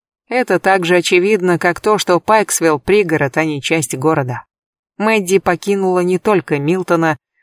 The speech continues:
но и все сообщество. Ее новая жизнь была упреком им всем. И она обратилась к Джудит, молодой женщине, полной энтузиазма, которая всегда была готова пообщаться. Джудит с такой готовностью согласилась вместе поужинать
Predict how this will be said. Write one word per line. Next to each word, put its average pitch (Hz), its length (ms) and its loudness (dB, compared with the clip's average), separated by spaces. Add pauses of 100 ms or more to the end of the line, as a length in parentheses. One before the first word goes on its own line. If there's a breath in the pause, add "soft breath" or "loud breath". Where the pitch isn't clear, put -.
(140)
но 233 260 0
и 165 180 2
все 156 380 -2
сообщество. 127 840 -6 (520)
Ее 175 340 2
новая 165 340 2
жизнь 175 340 2
была 165 280 4
упреком 165 640 0
им 151 160 -2
всем. 151 400 -2 (640)
И 202 60 -2
она 226 240 0
обратилась 185 640 0
к - 80 -10
Джудит, 156 640 -2 (320)
молодой 160 420 2
женщине, 170 580 0
полной 165 380 2
энтузиазма, 170 720 0 (320)
которая 214 380 2
всегда 180 460 2
была 170 240 2
готова 147 400 0
пообщаться. - 760 -4 (560)
Джудит 220 460 0
с - 80 -4
такой 208 340 2
готовностью 190 680 2
согласилась 180 640 2
вместе 180 280 2
поужинать 175 680 0